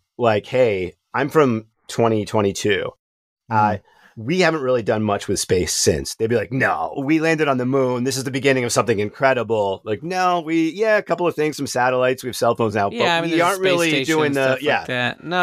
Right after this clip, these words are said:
Speaker 1: Yeah,
Speaker 3: we're
Speaker 1: I
Speaker 3: not
Speaker 2: think
Speaker 3: doing
Speaker 2: didn't
Speaker 3: the
Speaker 2: nasa got defunded, right? Didn't
Speaker 1: At
Speaker 2: nasa
Speaker 1: some
Speaker 2: go
Speaker 1: point, yes, yeah.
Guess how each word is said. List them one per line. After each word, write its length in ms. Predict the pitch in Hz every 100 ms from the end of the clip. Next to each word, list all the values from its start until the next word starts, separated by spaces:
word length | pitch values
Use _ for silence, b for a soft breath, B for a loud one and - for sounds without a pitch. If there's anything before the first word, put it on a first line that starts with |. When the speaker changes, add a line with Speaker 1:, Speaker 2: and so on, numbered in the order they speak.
| 165
Speaker 1:
Yeah, 40 |
Speaker 3:
we're 60 | 175
Speaker 1:
I 20 | 185
Speaker 3:
not 60 |
Speaker 2:
think 100 | -
Speaker 3:
doing 140 | 175 165
Speaker 2:
didn't 120 | 143
Speaker 3:
the 300 | 135 123 113 _
Speaker 2:
nasa 400 | 113 139 208 -
got 220 | 131 113
defunded, 560 | 107 131 101 117 196 202
right? 300 | 123 196 - -
Didn't 180 | 139 143
Speaker 1:
At 80 |
Speaker 2:
nasa 80 | 107
Speaker 1:
some 220 | 175 214
Speaker 2:
go 180 | 123 117
Speaker 1:
point, 220 | 113 110 135
yes, 520 | 120 101 - - -
yeah. 260 | 113 76